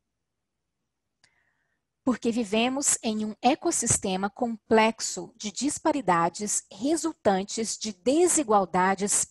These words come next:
persistentes. Então, esta figura tem como objetivo capturar camadas interconectadas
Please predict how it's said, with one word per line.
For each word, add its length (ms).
persistentes. 1160
Então, 300
esta 260
figura 600
tem 120
como 380
objetivo 920
capturar 800
camadas 800
interconectadas 1300